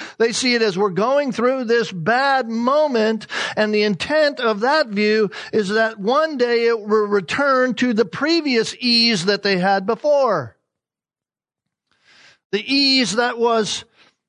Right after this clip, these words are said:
before the trouble came. A world without a pandemic. A world without a pandemic to the non-Christian world is a world of light. But not to us.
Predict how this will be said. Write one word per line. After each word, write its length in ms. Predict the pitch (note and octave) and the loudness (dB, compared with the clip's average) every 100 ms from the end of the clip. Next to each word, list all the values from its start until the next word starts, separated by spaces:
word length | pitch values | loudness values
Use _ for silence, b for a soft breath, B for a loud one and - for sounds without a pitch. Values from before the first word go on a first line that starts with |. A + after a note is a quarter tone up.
| _ _ - | _ _ -2
before 480 | A3+ A3 C#4 B3+ B3 | -2 0 0 2 2
the 80 | |
trouble 480 | A3+ - C4+ C4 A3 | -2 0 0 2 0
came. 600 | - F#3 E3 C#3+ A2+ G#2 - _ _ _ _ _ _ _ _ _ _ _ _ _ _ _ _ _ _ _ - | 0 0 2 0 -2 -6 -12 _ _ _ _ _ _ _ _ _ _ _ _ _ _ _ _ _ _ _ -12
A 120 | B2+ | -10
world 720 | C3+ E3 F#3 E3 C3 B2+ A2+ _ _ _ | -4 -2 0 0 -4 -8 -14 _ _ _
without 340 | C#3 C3 D#3 D#3 | -8 -2 0 0
a 280 | C#3+ A2+ - - | -2 -4 -10 -6
pandemic. 1000 | - E3+ C#3 D#3+ E3+ B2+ - - - - _ _ _ _ _ _ _ _ _ _ _ _ _ - | -2 0 0 0 0 -2 -6 -16 -20 -20 _ _ _ _ _ _ _ _ _ _ _ _ _ -18
A 80 | - | -10
world 420 | C3 F#3+ G3 E3+ | -4 0 0 0
without 320 | D#3 E3+ F#3 | 0 0 0
a 60 | E3+ | 0
pandemic 640 | F3+ F3+ D#3+ F#3+ G3+ F3 | 0 0 2 0 0 -2
to 100 | - | -2
the 100 | E3+ | 0
non-Christian 720 | E3 F#3 F3 - A#3 - F#3 | 0 0 0 0 -2 -2 -2
world 260 | D#3 D#3+ E3+ | 0 0 0
is 140 | D#3 | 0
a 60 | F3 | 0
world 320 | E3 F#3 F3+ | 0 0 0
of 100 | F#3+ | -2
light. 680 | A3 C4+ D4+ D4+ D#4 - - _ _ _ _ _ _ _ _ _ _ _ _ _ _ _ _ _ _ _ _ - | 0 0 0 0 -4 -8 -14 _ _ _ _ _ _ _ _ _ _ _ _ _ _ _ _ _ _ _ _ -8
But 80 | C#3 | -4
not 180 | D3 C3+ | -4 -2
to 120 | C3+ | -2
us. 520 | D3+ A#2+ A2+ - - | -2 -2 -6 -10 -14